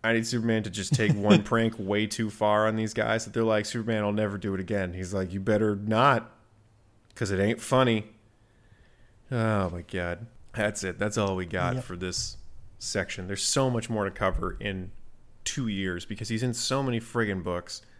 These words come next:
Speaker 1: We tried to cover what we could in a reasonable amount of time. That was, like, something like only almost two hundred pages of comics. And we're trying real <laughs> hard to get through these.
Speaker 2: I, I have a bad tendency not to,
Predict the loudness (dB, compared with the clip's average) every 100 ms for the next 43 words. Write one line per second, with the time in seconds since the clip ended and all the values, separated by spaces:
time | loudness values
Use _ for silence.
0 | -10 -8 -2 0 0 0 -2 0 -4 -4
1 | -6 -4 -4 -6 -4 -4 -4 -4 -6 -4
2 | -4 -4 -4 -4 -4 -6 -4 -4 2 2
3 | 2 0 -2 -2 -6 -4 -6 -4 -4 -6
4 | -6 -4 -6 -6 -10 -4 -2 -2 -4 -6
5 | -6 -14 -10 -10 -10 -16 -20 _ _ _
6 | -2 0 0 -2 -4 0 2 2 0 -2
7 | 2 0 0 -2 -2 -4 -6 -6 -2 -4
8 | -2 -8 -8 -10 -20 _ _ _ -2 2
9 | 2 0 -6 -20 -14 2 4 6 4 4
10 | 4 6 4 2 0 2 4 0 -2 0
11 | 0 4 4 2 _ 2 4 4